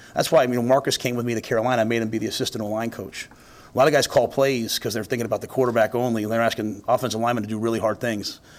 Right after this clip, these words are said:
You gotta go coach it. And you coach it, <laughs> it changes your approach. And so,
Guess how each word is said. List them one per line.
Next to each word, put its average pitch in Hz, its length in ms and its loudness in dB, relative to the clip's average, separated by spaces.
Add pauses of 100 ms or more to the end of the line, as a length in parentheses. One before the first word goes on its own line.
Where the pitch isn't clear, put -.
(120)
You - 80 -20
gotta - 120 2
go 131 80 0
coach 135 300 0
it. - 140 -4 (460)
And 120 140 2
you 127 60 2
coach 156 240 4
it, 123 80 4
<laughs> 113 260 -2
it 135 280 -2
changes 139 360 0
your 107 100 -4
approach. 135 420 0
And 110 80 -2
so, 110 340 0